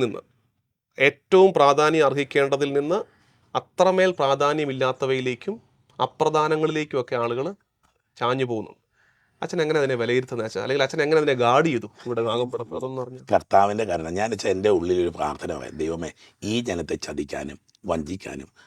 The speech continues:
Speaker 2: വഴിതെറ്റിക്കാനും എനിക്കിടവരല്ലേ. അന്ന് എന്നെ തീർത്തൊക്കെ ഞാൻ പറഞ്ഞിട്ടുണ്ട്. ദൈവമായിട്ടുള്ള ഒന്നാമത്തെ കോൺട്രാക്ട്. മനുഷ്യരെ കളിപ്പിക്കാനും പാടില്ല. ഇത് പണത്തിന് വേണ്ടിയല്ല, ഇത് പോപ്പുലാരിറ്റിക്ക് വേണ്ടിയല്ല,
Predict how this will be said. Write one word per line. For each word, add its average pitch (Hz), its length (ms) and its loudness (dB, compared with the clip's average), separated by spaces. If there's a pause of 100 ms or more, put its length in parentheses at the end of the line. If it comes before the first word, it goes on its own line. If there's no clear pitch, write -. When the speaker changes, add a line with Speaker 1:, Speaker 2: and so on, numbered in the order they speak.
(160)
Speaker 2:
വഴിതെറ്റിക്കാനും 73 760 -4
എനിക്കിടവരല്ലേ. 65 640 -12 (400)
അന്ന് 104 280 -4
എന്നെ 85 120 -4 (100)
തീർത്തൊക്കെ 80 420 -8
ഞാൻ 67 100 -14
പറഞ്ഞിട്ടുണ്ട്. 62 340 -16 (500)
ദൈവമായിട്ടുള്ള 90 420 -2
ഒന്നാമത്തെ 80 360 -10
കോൺട്രാക്ട്. - 400 -14 (680)
മനുഷ്യരെ - 280 -2
കളിപ്പിക്കാനും 117 480 2
പാടില്ല. - 240 -10 (1700)
ഇത് 104 140 0
പണത്തിന് 104 360 2
വേണ്ടിയല്ല, 90 380 -2 (520)
ഇത് 104 160 -2
പോപ്പുലാരിറ്റിക്ക് 95 680 4
വേണ്ടിയല്ല, 82 280 -8